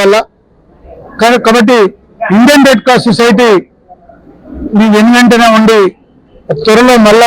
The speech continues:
కూడా ఒక క్యాంప్ పెట్టిద్దాం. మేము మాసప్ బ్యాంకులో ప్రధానమంత్రి జనౌషధి మెడికల్ షాప్ను కూడా ప్రారంభించబోతున్నాం. దాని శుభ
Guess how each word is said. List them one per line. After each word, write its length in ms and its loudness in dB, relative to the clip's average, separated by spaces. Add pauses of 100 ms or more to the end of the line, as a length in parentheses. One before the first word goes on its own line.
కూడా 180 2
ఒక 100 -2 (100)
క్యాంప్ 260 2
పెట్టిద్దాం. 400 0 (800)
మేము 220 2 (1500)
మాసప్ 380 0
బ్యాంకులో 380 2 (1000)
ప్రధానమంత్రి 640 0 (120)
జనౌషధి 540 0 (2500)
మెడికల్ 320 0
షాప్ను 300 0
కూడా 200 0
ప్రారంభించబోతున్నాం. 880 0 (720)
దాని 260 2
శుభ 120 -2